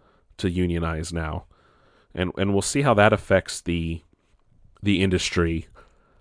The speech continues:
as a whole, if that actually happens. And, and the, the last thing I wanted to talk about was, uh, Amy Hennig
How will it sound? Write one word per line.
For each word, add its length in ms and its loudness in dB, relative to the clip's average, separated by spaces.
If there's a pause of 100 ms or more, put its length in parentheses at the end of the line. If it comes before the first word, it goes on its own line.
(120)
as 180 2
a 120 2
whole, 560 4
if 160 -6
that 160 -2
actually 340 -6
happens. 560 -8 (580)
And, 220 4
and 200 6
the, 100 8 (100)
the 100 10
last 320 8
thing 140 4
I 80 8
wanted 280 8
to 60 -2
talk 280 6
about 320 6
was, 400 4
uh, 200 0 (120)
Amy 260 6
Hennig 400 4